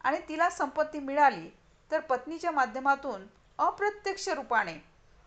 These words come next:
पतीचा या संपत्तीवर अधिकार होऊ शकतो, म्हणजेच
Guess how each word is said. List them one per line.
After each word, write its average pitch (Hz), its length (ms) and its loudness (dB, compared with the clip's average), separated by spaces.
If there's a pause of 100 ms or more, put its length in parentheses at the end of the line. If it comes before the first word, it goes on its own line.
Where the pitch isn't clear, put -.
(160)
पतीचा 285 520 2
या 277 200 0
संपत्तीवर 220 600 -8
अधिकार 214 520 -8 (100)
होऊ 320 260 -2
शकतो, 277 340 -4
म्हणजेच 233 480 -8